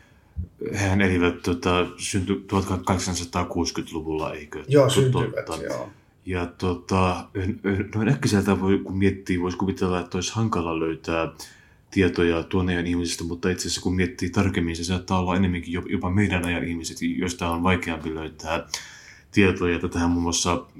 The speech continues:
Speaker 1: tietokirjailija Walter Isaacson kiroili tehdessään, tota, Steve, Steve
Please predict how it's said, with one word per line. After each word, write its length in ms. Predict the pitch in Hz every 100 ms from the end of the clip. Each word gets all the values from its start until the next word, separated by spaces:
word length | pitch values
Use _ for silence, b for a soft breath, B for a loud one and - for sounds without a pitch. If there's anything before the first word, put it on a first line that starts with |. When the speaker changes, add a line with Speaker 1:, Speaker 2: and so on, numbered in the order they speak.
| -
Speaker 1:
tietokirjailija 600 | - 87 87 85 82 85
Walter 260 | 87 90 87 78 87
Isaacson 460 | 87 - 85 82
kiroili 540 | - 92 85 82 85 - B B B B _
tehdessään, 500 | 90 87 82 87 82
tota, 300 | 82 82 85
Steve, 340 | - 95 -
Steve 240 | - -